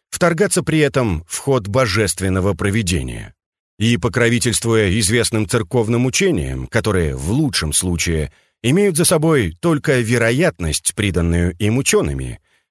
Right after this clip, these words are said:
подвергать таким образом искушению добрую совесть подданных, предоставляя им преимущество или же отказывая им в известной гражданской и обычно для каждого доступной привилегии.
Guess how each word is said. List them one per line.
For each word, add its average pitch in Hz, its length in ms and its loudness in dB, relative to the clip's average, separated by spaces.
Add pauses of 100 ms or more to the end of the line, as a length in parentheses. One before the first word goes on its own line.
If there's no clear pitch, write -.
(100)
подвергать 175 540 0
таким 185 280 0
образом 139 680 0
искушению 151 840 0
добрую 135 560 0
совесть 113 500 0
подданных, 160 640 -2 (360)
предоставляя 98 680 2
им 123 400 0
преимущество 127 840 0
или 98 160 0
же 101 320 0
отказывая 90 840 -2
им 143 380 -2
в 87 120 -2
известной 101 460 0
гражданской 120 800 0 (320)
и 117 60 2
обычно 127 440 2
для 180 160 2
каждого 139 500 0 (100)
доступной 110 760 0
привилегии. 104 760 -2